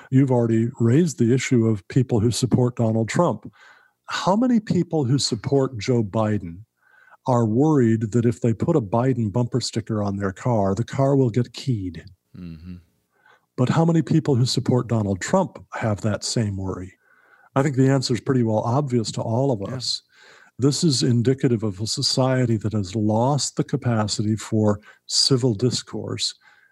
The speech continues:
Speaker 1: and it's something that we need to pray will be renewed, and we need to practice its renewal, which means that when we post something on Facebook or Twitter or some other, you know, social media,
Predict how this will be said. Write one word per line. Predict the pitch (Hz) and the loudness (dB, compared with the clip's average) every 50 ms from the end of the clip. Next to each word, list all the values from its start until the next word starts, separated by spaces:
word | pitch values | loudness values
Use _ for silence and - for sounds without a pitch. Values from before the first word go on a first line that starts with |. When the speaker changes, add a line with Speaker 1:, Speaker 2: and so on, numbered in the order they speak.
| _ _ | _ _
Speaker 1:
and | - 113 | -2 -2
it's | 123 120 | 0 0
something | - - 135 117 104 - 113 104 | -2 -2 -2 -2 0 -2 -2 -2
that | 113 123 | 0 0
we | 113 107 104 | 0 0 2
need | 101 107 107 98 - | 2 2 0 0 -2
to | - 95 | -6 -10
pray | - - - 160 170 147 120 120 120 123 120 120 - _ _ _ _ _ _ _ | -10 -4 0 0 2 4 4 2 2 2 0 -2 -8 _ _ _ _ _ _ _
will | 113 113 110 110 | -2 0 0 0
be | 95 117 113 110 107 110 | 2 2 2 2 2 0
renewed, | 113 107 107 104 101 101 98 101 110 123 117 - _ _ _ _ _ _ | 0 -2 -2 -2 -2 -2 -2 -2 -2 -4 -6 -10 _ _ _ _ _ _
and | 147 156 156 | -4 -2 0
we | 156 160 156 | 0 0 0
need | 160 160 147 | 0 0 0
to | 170 | -2
practice | - - - - 170 175 170 - - 113 107 98 - - - - - | -4 -4 -2 0 0 0 -2 -4 -8 -8 -6 -4 -4 -6 -6 -4 -4
its | 117 - - - | -4 -4 -2 -2
renewal, | 117 107 104 104 104 104 110 123 - - - - - - _ _ | -2 0 0 0 -2 -2 -2 -2 -4 -6 -16 -20 -20 -20 _ _
which | 127 117 - - | -4 -4 0 2
means | 131 160 196 190 139 120 127 135 113 - | 2 4 4 4 4 2 0 0 -2 -2
that | 127 120 - - | -2 -4 -2 -2
when | 107 107 120 151 180 190 180 170 151 - - | -2 0 2 2 2 2 2 0 0 -2 -4
we | 117 117 113 110 | -2 -2 -2 0
post | - 123 123 123 117 - - | 0 0 0 0 0 -2 -6
something | - - 123 113 104 - 120 117 | -2 -2 -2 -2 0 -2 -2 0
on | 117 113 113 | 0 0 0
Facebook | - - 147 147 135 - - 151 147 143 143 143 139 - | 0 2 2 2 0 0 0 2 2 2 2 0 0 0
or | 143 135 135 135 | 0 2 2 0
Twitter | 135 - - 135 139 139 143 135 135 135 | 0 0 0 2 2 4 4 2 2 2
or | 135 - 123 120 123 123 123 123 123 117 | 2 0 0 0 2 2 2 2 0 0
some | 110 - - - 127 123 123 | -2 -6 -2 0 0 2 2
other, | 123 120 127 127 123 120 117 113 120 | 2 2 4 4 4 2 2 0 -4
you | 139 135 135 131 | -6 -4 -2 0
know, | 113 107 107 110 | 0 0 0 0
social | - - 131 123 110 - 131 | 0 0 0 0 2 2 2
media, | 110 117 123 127 123 123 113 107 107 107 | 2 4 4 4 4 4 4 4 2 0